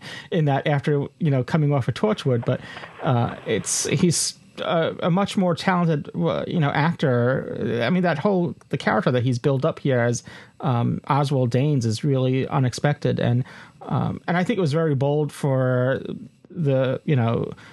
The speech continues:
the people behind Torchwood, you know, Russell T Davies and Jane Espenson and all that, to,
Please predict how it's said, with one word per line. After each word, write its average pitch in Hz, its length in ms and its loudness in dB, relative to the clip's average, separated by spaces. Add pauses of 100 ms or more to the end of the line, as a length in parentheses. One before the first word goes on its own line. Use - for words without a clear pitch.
(420)
the 170 140 0
people 175 240 0
behind 151 420 2
Torchwood, 127 500 0 (140)
you 170 80 0
know, 123 240 2
Russell 143 380 0
T 151 100 0
Davies 131 480 2
and 117 340 2
Jane 127 200 2
Espenson 127 560 0
and 120 100 2
all 123 140 2
that, 127 160 0
to, 127 260 -2